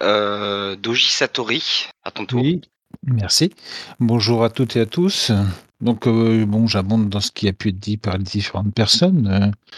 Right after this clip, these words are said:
Speaker 2: il ne faut pas confondre, euh, challenge, défi et puis, euh, opposition. Après, euh, opposition donc, euh, contre les joueurs ou contre les personnages, ben, c'est une bonne question parce que s'il n'y a pas d'opposition, euh,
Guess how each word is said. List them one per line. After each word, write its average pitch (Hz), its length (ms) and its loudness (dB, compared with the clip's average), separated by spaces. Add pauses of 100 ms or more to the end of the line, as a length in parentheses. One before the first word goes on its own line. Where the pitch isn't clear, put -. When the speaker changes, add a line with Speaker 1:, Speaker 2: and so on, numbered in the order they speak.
(340)
Speaker 2:
il 104 60 4
ne 95 80 2
faut - 140 -6
pas 98 180 0
confondre, 101 600 2
euh, 92 500 0
challenge, 107 560 4
défi 113 560 0
et 104 60 4
puis, 85 340 -4
euh, 80 100 -4 (520)
opposition. 107 840 2 (340)
Après, 131 400 0
euh, 101 320 -2
opposition 123 720 0
donc, 107 420 -2
euh, 101 400 -4 (280)
contre 107 240 -4
les 107 120 4
joueurs 120 280 4
ou 113 60 0
contre - 260 -6
les 107 100 4
personnages, 120 800 2
ben, 92 120 -4
c'est - 680 -4
une 92 80 -2
bonne 92 200 -2
question 170 440 4
parce 107 200 -4
que 101 360 -2
s'il 120 220 0
n'y 110 100 4
a 104 40 0
pas 117 140 2
d'opposition, 104 1000 2
euh, 92 180 -2